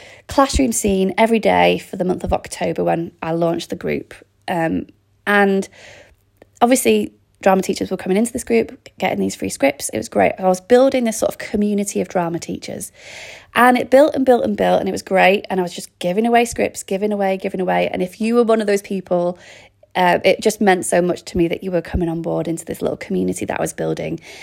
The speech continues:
And it was exciting because people were telling me that you, that they were all over the world using my scripts, like, uh, schools in Sri Lanka, Johannesburg,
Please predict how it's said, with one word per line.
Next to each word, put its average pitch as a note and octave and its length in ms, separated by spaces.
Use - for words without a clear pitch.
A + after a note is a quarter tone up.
And C4 260
it B3+ 100
was C#4 120
exciting D#4 500
because G#3 200
people - 280
were G3 60
telling F#3+ 380
me F#3+ 140
that - 300
you, F#3+ 420
that - 160
they G3 100
were F3+ 340
all C#4 340
over C#4+ 300
the A#3 80
world A#3 360
using G3+ 220
my F#3 80
scripts, - 520
like, - 180
uh, F#3 280
schools A3+ 400
in F#3+ 100
Sri F#3+ 220
Lanka, G3 600
Johannesburg, F#3+ 1000